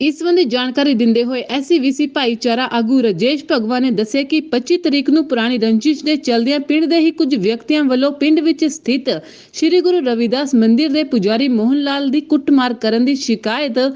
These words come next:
ਪੁਲਿਸ ਨੂੰ ਦਿੱਤੀ ਗਈ ਸੀ। ਇਸ ਸੰਬੰਧੀ ਪੁਲਿਸ ਨੂੰ ਕਿਹਾ ਅਤੇ ਉਸਦੇ ਕੱਪੜੇ ਵੀ ਪਾੜ ਦਿੱਤੇ ਗਏ, ਪਰ ਚਾਰ ਦਿਨ ਬੀਤ ਜਾਣ ਦੇ ਬਾਅਦ ਵੀ ਦੋਸ਼ੀ ਖਿਲਾਫ ਕੋਈ ਕਾਰਵਾਈ ਨਹੀਂ ਕੀਤੀ ਗਈ, ਜਦਕਿ ਦੋਸ਼ੀ ਸ਼ਰੇਆਮ ਘੁੰਮ ਰਹੇ ਹਨ ਅਤੇ ਪੁਜਾਰੀ ਨੂੰ ਜਾਨੋਂ ਮਾਰਨ ਦੀਆਂ ਧਮਕੀਆਂ ਵੀ ਦੇ ਰਹੇ ਹਨ,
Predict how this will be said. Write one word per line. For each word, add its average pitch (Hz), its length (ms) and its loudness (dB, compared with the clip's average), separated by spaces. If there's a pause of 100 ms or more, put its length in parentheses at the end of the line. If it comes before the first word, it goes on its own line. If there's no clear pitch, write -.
(280)
ਪੁਲਿਸ 339 340 4
ਨੂੰ 359 160 4
ਦਿੱਤੀ 220 300 -2
ਗਈ 190 160 2
ਸੀ। 269 180 0
ਇਸ 226 300 -2
ਸੰਬੰਧੀ 240 380 2
ਪੁਲਿਸ 233 300 -2
ਨੂੰ 233 160 4
ਕਿਹਾ 254 400 -2
ਅਤੇ 262 160 -2
ਉਸਦੇ 254 360 -2
ਕੱਪੜੇ 311 380 0
ਵੀ 311 180 0 (320)
ਪਾੜ 311 240 -2
ਦਿੱਤੇ 226 320 -2
ਗਏ, 190 220 0
ਪਰ 220 260 -2
ਚਾਰ 214 300 -4
ਦਿਨ 220 220 2
ਬੀਤ 196 220 -2
ਜਾਣ 220 260 -2
ਦੇ 220 220 0
ਬਾਅਦ 247 220 0
ਵੀ 262 240 0
ਦੋਸ਼ੀ 269 320 0
ਖਿਲਾਫ 285 360 -2
ਕੋਈ 277 200 -2
ਕਾਰਵਾਈ 214 420 -2
ਨਹੀਂ 226 220 -2
ਕੀਤੀ 190 380 -2
ਗਈ, 240 220 -4 (360)
ਜਦਕਿ 294 340 0
ਦੋਸ਼ੀ 269 380 0
ਸ਼ਰੇਆਮ 247 520 -2
ਘੁੰਮ 220 160 4
ਰਹੇ 180 220 0
ਹਨ 202 280 -2
ਅਤੇ 214 180 -2
ਪੁਜਾਰੀ 214 520 0
ਨੂੰ 262 220 0
ਜਾਨੋਂ 269 360 -2
ਮਾਰਨ 247 320 -2
ਦੀਆਂ 254 240 -4
ਧਮਕੀਆਂ 262 440 -2
ਵੀ 269 240 0 (360)
ਦੇ 285 200 -2
ਰਹੇ 226 280 0
ਹਨ, 220 240 -2